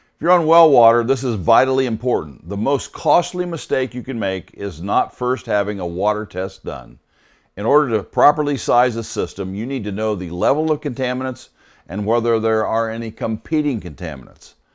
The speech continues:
I'm telling you that a detailed laboratory water analysis is vital to any successful and cost-effective water treatment system.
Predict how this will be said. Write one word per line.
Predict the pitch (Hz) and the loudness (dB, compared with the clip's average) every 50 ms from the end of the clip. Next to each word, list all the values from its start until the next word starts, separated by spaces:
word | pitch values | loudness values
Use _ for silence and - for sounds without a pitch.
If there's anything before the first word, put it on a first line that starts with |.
| _ - | _ -18
I'm | 110 | -10
telling | - - 185 190 208 196 165 | -4 0 0 2 2 0 0
you | 143 139 135 | 0 0 0
that | 131 120 104 | 0 0 -2
a | 104 | -2
detailed | 98 104 151 170 175 - 185 160 151 151 147 120 - 101 | -2 -2 -2 -2 -2 -2 0 2 2 2 2 0 -2 -4
laboratory | 110 113 123 135 147 139 151 143 - 156 135 135 135 131 | 0 2 2 2 2 -2 -4 -6 -2 0 2 2 2 2
water | 117 110 117 127 131 123 120 110 | 2 2 2 4 4 4 2 0
analysis | 98 98 95 92 92 92 92 90 - 104 95 82 - | 0 -2 -2 -2 -2 -2 -4 -6 -6 -10 -10 -12 -12
is | - 107 113 104 95 | -12 -8 -6 -6 -6
vital | 87 85 80 80 98 110 120 131 135 123 113 113 110 107 | -6 -6 -6 -2 0 2 2 2 2 2 2 0 0 0
to | 90 - 107 92 - | -2 -6 -8 -8 -6
any | - 113 123 135 139 131 | -6 -6 -6 -6 -6 -8
successful | - 135 127 - - - - 117 110 113 - - - 113 113 104 | -6 -8 -10 -10 -8 -4 -2 -2 -2 -2 -4 -8 -8 -6 -6 -4
and | 90 95 87 85 | -6 -8 -10 -10
cost-effective | - - 123 117 123 120 - - 120 - - 107 101 98 - 107 104 95 82 | -8 -4 -2 -2 -2 -2 -4 -12 -12 -6 -4 -4 -4 -4 -4 -6 -6 -6 -6
water | 87 87 92 104 104 101 104 | -6 -4 -2 -2 -2 -2 -4
treatment | 98 - 87 90 82 82 90 85 | -8 -8 -10 -10 -10 -10 -12 -14
system. | - - 82 71 - - 58 58 - | -12 -12 -12 -12 -12 -16 -20 -20 -20